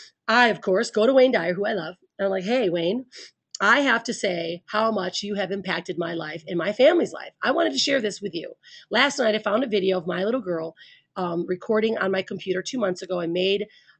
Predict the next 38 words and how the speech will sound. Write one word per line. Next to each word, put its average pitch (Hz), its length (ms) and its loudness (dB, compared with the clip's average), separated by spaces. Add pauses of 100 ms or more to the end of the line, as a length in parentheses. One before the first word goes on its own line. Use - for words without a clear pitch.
uh, 190 180 -2
me 202 140 -2
think 190 260 -2
about 175 300 -4
all 180 240 -2
of 233 120 -4
the 240 80 0
wonderful 214 440 -4
messages 190 500 -4
I've 180 200 -6
learned 247 400 -2
from 214 160 -4
you 180 280 0
and 185 140 -4
so 247 360 0
many 220 340 0
other 190 240 -4
wonderfully 202 460 -4
co-, - 120 -20 (120)
um, - 60 -10 (100)
connected 208 540 -8
people 214 340 -10
in 180 160 -6
my 175 120 -6
life. 151 240 -10 (340)
Our 220 160 2
children 208 340 -4
become 185 360 -6
who 196 120 -8
we 185 160 -6
are. 143 180 -14 (260)
Thank 175 240 -6
you." 139 120 -16 (1000)
Right? 233 260 4
What 302 100 0
a 320 40 -4
beautiful 277 560 -2 (160)
message 196 400 -6